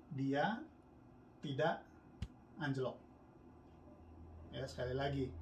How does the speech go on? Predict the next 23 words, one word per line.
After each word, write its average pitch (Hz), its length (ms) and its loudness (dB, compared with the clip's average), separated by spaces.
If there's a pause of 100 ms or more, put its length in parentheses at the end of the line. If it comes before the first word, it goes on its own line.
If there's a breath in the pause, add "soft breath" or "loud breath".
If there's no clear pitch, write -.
(180)
walaupun 160 400 4
ada 156 160 6
gunung 143 240 4
di 135 80 4
situ, 160 320 6
dia 139 160 4
tidak 123 320 2
anjlok. 123 300 0 (1400)
Dan 196 480 12 (1700)
kalau 151 400 6
perhatikan 160 560 4
di 151 80 0
sini, 175 400 6
justru 165 480 4
ada 135 240 0
gunung 139 320 2
di 135 80 2
sini, 151 400 2
dia 131 160 2
juga 127 240 -2
tidak 117 320 -2 (400)
anjlok 135 400 2
atau 151 400 0